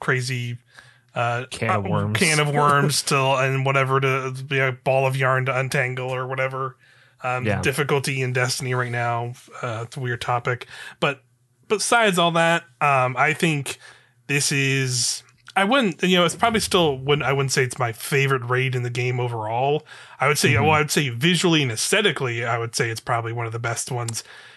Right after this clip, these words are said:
Speaker 1: in the game.
Speaker 2: Yeah.
Speaker 1: It's the, like, the visual spectacle of it is really, really cool and, and impressive, and the, the, the environments that you're in are, like, huge. Um,
Speaker 2: Yeah.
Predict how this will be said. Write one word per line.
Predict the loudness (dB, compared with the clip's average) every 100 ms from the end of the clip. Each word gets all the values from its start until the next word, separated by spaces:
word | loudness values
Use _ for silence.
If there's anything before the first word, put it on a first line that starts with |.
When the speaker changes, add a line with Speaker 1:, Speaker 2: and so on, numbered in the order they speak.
| -16 -2
Speaker 1:
in | 0 0
the |
game. | -2 -2
Speaker 2:
Yeah. | 0 0 -2 -4 -6
Speaker 1:
It's | -6 -4 -6
the, | -8 -8 -4 -2 -2
like, | -4 -4
the | -4
visual | 0 0 2 2 4 2 0
spectacle | -4 -4 -2 -2 0 2
of | 2 2
it | 0
is | 0 -4
really, | -2 0 2 0 -6 -12 -20 -20 -20 -6
really | 0 2 2
cool | 0 0 2 4 4
and, | 0 -6 -6
and | -4
impressive, | -2 0 0 2 2 2 2
and | -2
the, | -2
the, | -2 -4 -6 -10 -20 -20 _
the | -8 -6 -6 -4
environments | -2 2 4 4 2 2 2
that | 0
you're | 2 2
in | 2 2
are, | 0
like, | 0 -6
huge. | -6 -8 -6 -4 -2 -2 -2 -2 -2 -4 -8 _ -20 -20 _
Um, | -2 0 0
Speaker 2:
Yeah. | 0